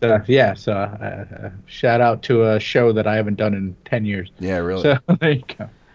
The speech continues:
Speaker 2: Yeah, 'cause
Speaker 1: So.
Speaker 2: you guys wrapped up that show right about the time that this show was starting back up. It was, like, a little, like, like, a month or two overlap, so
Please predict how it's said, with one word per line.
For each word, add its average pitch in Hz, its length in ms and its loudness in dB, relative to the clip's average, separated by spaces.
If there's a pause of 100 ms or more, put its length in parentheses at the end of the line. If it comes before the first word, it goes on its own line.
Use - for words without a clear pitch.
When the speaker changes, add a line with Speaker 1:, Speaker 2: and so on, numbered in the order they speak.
(140)
Speaker 2:
Yeah, 127 220 2
'cause 131 180 0
Speaker 1:
So. 135 60 -4
Speaker 2:
you 202 80 -4
guys 214 280 2
wrapped 151 320 2
up 120 200 2
that 139 220 2
show 123 320 2
right 113 380 2
about 123 320 2
the 123 60 -4
time 110 340 -2
that 90 160 -4
this 113 140 2
show 110 220 0
was 98 140 -4
starting 95 360 -2
back 82 240 -6
up. 80 200 -6
It - 20 -12
was, 78 100 -10
like, 85 120 -10
a - 20 -8
little, 117 260 -2
like, - 300 -6
like, 90 180 -4
a 90 60 -6
month 110 260 -2
or 98 60 0
two 98 260 -6
overlap, 73 500 -6
so - 280 -14